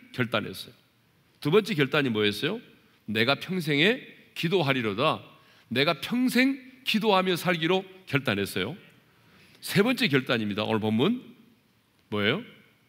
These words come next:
"내가 나의, 내가 생명이 있는 땅에서,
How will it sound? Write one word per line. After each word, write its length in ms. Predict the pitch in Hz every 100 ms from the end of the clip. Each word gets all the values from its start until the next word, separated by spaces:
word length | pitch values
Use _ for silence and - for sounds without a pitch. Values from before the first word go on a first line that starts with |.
| _ _ _ _
"내가 420 | - 92 101 175 277 - _ _ _ _ _
나의, 480 | 104 113 170 185 -
내가 260 | 123 127 160
생명이 540 | - 247 262 254 254 196
있는 200 | 160 151
땅에서, 340 | 113 107